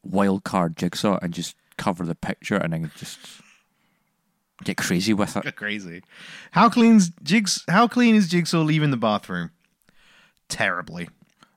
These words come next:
Speaker 1: Are we talking, like, human man Jigsaw or the wee puppet man Jigsaw? 'Cause the wee puppet man,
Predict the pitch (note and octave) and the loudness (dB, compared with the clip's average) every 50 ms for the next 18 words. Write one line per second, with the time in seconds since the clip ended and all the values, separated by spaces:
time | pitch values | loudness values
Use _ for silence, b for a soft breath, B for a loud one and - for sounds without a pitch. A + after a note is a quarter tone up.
0 | _ - A#2 B2+ C#3 - F3 D#3+ D3+ - D#3+ C3+ C3 A2+ G#2 - - - C3 C3+ | _ -2 0 0 2 4 4 2 2 2 0 0 0 -2 -2 -4 -4 -2 -2 0
1 | C#3+ D#3+ D3+ D#3 D#3 D3+ D3+ D#3+ D#3+ D3 - - D#3+ G#2+ A#2 A2+ G#2 G2 G2 G2 | 0 0 2 2 0 2 2 0 0 0 2 2 2 4 4 2 2 2 4 2
2 | - - - G#2 - - A#2 - A#2 G#2+ G#2 G#2+ G#2+ G#2+ F#2+ - - G#2 G2+ F#2 | 2 2 0 0 0 0 -2 0 0 0 2 2 0 -2 -2 -4 -4 -6 -6 -8
3 | - _ - G#2 G2+ G2+ A#2+ - - G2 - - - F#2 A2 A2+ A2 G2+ F2+ | -10 _ -8 -4 -2 0 -2 -2 -2 -6 -8 -6 -6 -4 -2 -2 -2 -4 -6